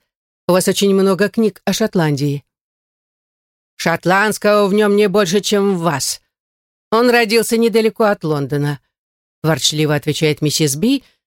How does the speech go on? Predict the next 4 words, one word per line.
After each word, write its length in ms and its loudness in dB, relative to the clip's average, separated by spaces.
но 120 2
затем 400 2
нехотя 420 0
добавляет 720 0